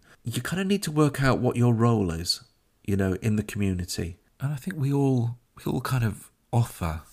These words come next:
something each in our own way. And mine seems to be, mine seems to be creating spaces for people to come and actually play, because I take such great delight in bringing people together and, and, and, and gaming.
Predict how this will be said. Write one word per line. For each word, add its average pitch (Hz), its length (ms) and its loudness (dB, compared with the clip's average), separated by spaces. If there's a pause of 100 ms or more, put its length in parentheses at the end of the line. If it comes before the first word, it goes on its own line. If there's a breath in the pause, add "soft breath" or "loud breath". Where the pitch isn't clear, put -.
(140)
something 80 720 0
each - 420 0 (220)
in 92 140 0
our 90 180 2
own 87 260 -2
way. 98 380 -2 (380 soft breath)
And 104 100 0
mine 143 200 4
seems 113 300 2
to - 80 -4
be, 90 420 0 (320 soft breath)
mine 175 160 4
seems 196 260 0
to - 60 -6
be 113 180 4
creating 123 640 2
spaces 110 560 0
for - 100 -10
people 98 280 -4
to - 100 -10
come - 200 -8
and 92 100 -4
actually - 260 -6
play, 110 360 -4 (680 loud breath)
because - 240 -10
I 107 80 4
take 123 240 0
such - 200 -6
great 101 200 2
delight 98 340 -2
in 95 80 -4
bringing 95 240 -6
people - 260 -6
together 92 460 -4
and, 92 200 -8
and, 87 200 -8
and, 98 160 -8
and 95 140 -8
gaming. 95 420 -2